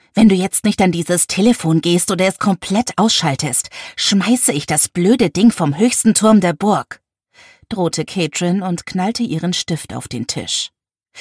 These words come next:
Allison biss die Zähne zusammen und schaute auf ihr Handy. „Es ist nicht so einfach, wie du denkst“,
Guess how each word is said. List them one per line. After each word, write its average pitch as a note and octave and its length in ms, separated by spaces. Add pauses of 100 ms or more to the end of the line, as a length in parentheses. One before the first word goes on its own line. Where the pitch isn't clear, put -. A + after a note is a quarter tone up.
(360)
Allison B3+ 460
biss A3+ 200
die - 160
Zähne G3+ 440
zusammen F3 560
und C#3+ 120
schaute D3 440
auf C3 160
ihr E3 100
Handy. D#3 560 (800)
„Es D4 160
ist - 180
nicht A3 220
so D4+ 200
einfach, C4+ 420
wie B3 80
du C#4+ 160
denkst“, G3 540